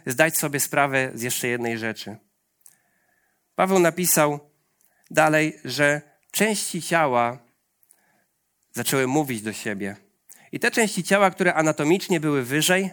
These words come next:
zwracały się do tych, które były niżej i mówiły do nich:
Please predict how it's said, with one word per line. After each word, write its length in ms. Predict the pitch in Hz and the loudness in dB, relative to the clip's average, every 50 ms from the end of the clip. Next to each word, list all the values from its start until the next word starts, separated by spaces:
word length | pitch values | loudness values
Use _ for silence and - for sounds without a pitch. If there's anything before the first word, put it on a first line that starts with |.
| - _ _ _ _ _ _ _ _ _ _ | -10 _ _ _ _ _ _ _ _ _ _
zwracały 540 | - 120 117 147 156 147 - 175 180 180 170 | -10 -4 0 0 0 2 4 2 2 2 2
się 160 | - - 160 | 0 -2 -4
do 220 | 131 127 156 165 165 | -2 0 -2 0 0
tych, 180 | - 170 165 | -2 -2 -4
które 280 | - - - 147 143 135 | -4 -6 -6 -4 -4 -2
były 200 | 139 139 135 131 | -2 -2 -2 -2
niżej 500 | 135 143 147 135 107 107 101 101 101 101 _ _ _ _ _ _ _ _ _ _ _ _ _ _ _ _ - | -2 -2 -2 -2 -2 -4 -4 -4 -6 -10 _ _ _ _ _ _ _ _ _ _ _ _ _ _ _ _ -8
i 100 | 131 135 | -4 -2
mówiły 420 | 139 135 135 147 165 160 160 151 | -2 -2 0 0 2 2 2 2
do 140 | 143 147 143 | 0 0 0
nich: 340 | 143 139 135 - - - | 0 -2 -4 -6 -10 -18